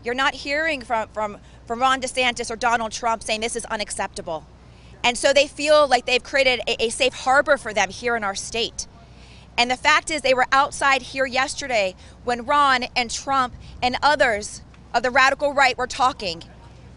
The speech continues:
Where are our leaders today? Where are they saying that this is not okay? And when you stand silent and you say nothing,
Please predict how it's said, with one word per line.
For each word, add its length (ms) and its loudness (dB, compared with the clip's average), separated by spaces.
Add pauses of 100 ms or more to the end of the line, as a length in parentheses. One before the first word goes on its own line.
Where 280 6
are 160 4
our 200 6
leaders 380 0
today? 500 2 (320)
Where 220 6
are 100 4
they 160 -2
saying 380 2
that 140 -4
this 180 2
is 80 -4
not 240 2
okay? 560 0 (540)
And 120 -2
when 120 0
you 100 -2
stand 400 2
silent 560 0
and 120 -6
you 100 -6
say 260 0
nothing, 540 -2